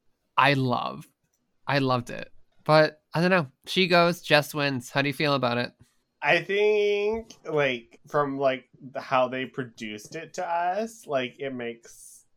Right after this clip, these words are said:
Speaker 2: like, some sense. Do I think it was the right choice? No. Actually, like, I think he fucked up.
Speaker 1: Totally.
Speaker 2: And I think if he had picked someone else or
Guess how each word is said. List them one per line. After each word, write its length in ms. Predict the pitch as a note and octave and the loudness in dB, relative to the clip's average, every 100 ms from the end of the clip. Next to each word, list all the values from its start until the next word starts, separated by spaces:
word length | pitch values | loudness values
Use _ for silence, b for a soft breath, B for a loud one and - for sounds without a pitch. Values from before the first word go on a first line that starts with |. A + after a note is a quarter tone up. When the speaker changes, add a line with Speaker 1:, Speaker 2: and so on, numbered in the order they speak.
| _ _ _ | _ _ _
Speaker 2:
like, 280 | C3 A#2 - | -6 -4 -6
some 500 | - - A#2+ G#2+ A2 | -20 -6 -4 -4 -8
sense. 720 | A2+ C#3 C#3 D#3 D#3 - - - _ _ _ _ - | -8 -6 -4 -4 -6 -18 -20 -20 _ _ _ _ 0
Do 100 | D3 | 4
I 140 | C3+ | 4
think 180 | C3+ C#3 | 0 -4
it 40 | |
was 180 | C#3 C3 | -4 -4
the 100 | C#3+ | -8
right 320 | A#2 A2 A2+ - | -6 -6 -8 -10
choice? 540 | D3+ D3+ E3 E3+ - | -6 -4 -4 -10 -12
No. 640 | B2+ A2+ G#2+ G#2+ A#2 C#3 C3 | -6 -2 0 0 0 -2 0
Actually, 540 | A2+ A2+ - A#2+ A2+ | -2 -2 -6 -6 -4
like, 180 | A2+ G#2+ | -4 -4
I 160 | A2 G#2 | -8 -8
think 360 | A#2 G#2+ G#2+ _ | -8 -10 -10 _
he 260 | A#2 A2 | -12 -12
fucked 340 | G#2+ G#2+ - - | -10 -10 -10 -14
up. 180 | F#2 - - _ - | -14 -16 -20 _ -16
Speaker 1:
Totally. 460 | - C3 C#3+ C#3+ C#3 - _ _ _ | -8 -8 -6 -10 -12 -16 _ _ _
Speaker 2:
And 300 | A#2 A#2+ A#2 | -2 -2 -2
I 180 | A2+ A#2 | -2 -4
think 420 | A#2+ B2 B2 A#2+ - | -4 -6 -6 -8 -4
if 260 | A#2+ A2+ | -2 -2
he 460 | B2 A#2 A2 A2 G#2+ - - _ - | -6 -8 -6 -8 -12 -16 -20 _ -10
had 300 | B2+ A2+ - | -4 -4 -6
picked 280 | B2+ A#2 - | -6 -6 -6
someone 320 | A#2 A2 G#2 | -6 -6 -4
else 520 | G#2+ D3+ - - - | -2 -2 -4 -18 -10
or 320 | D3 A#2+ F#2 | -4 -4 -4